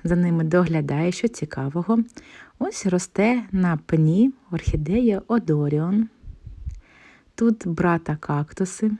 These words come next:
гарні. Дивлюся, що, е, нещодавно, зовсім нещодавно почали прокльовуватися квітоносики. Вони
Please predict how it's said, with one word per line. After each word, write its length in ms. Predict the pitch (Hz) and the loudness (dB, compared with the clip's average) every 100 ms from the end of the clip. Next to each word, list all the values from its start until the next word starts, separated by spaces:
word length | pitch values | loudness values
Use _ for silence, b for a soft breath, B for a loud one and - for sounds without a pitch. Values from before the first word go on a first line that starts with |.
| - | -2
гарні. 580 | 185 180 202 190 208 202 - - B B B B B B B B B - | 0 4 6 6 6 4 -2 -6 B B B B B B B B B -2
Дивлюся, 760 | 170 196 202 349 - 349 339 302 | 4 6 6 6 4 0 0 -2
що, 680 | - - - 185 202 202 - - | -8 -6 0 2 2 0 -4 -6
е, 340 | 175 170 165 175 | -2 -2 -2 0
нещодавно, 920 | 202 233 - 196 160 151 160 180 185 208 | 2 2 2 0 2 0 2 0 -2 -4
зовсім 480 | 185 165 160 160 | -2 0 0 -2
нещодавно 680 | 160 156 - 160 170 240 254 | -2 -2 -6 -2 0 2 2
почали 720 | 247 160 - 151 143 165 226 247 B B B B B B - | 0 -6 -4 -2 0 0 0 -2 B B B B B B -4
прокльовуватися 1080 | 190 185 160 180 190 196 - 202 - 202 196 | -2 0 2 4 4 2 -2 -8 -6 -6 -6
квітоносики. 1080 | - 151 190 196 175 135 135 - 151 - - | -4 -2 0 0 0 0 -2 -6 -14 -12 -10
Вони 500 | 156 156 156 214 | -4 -2 2 2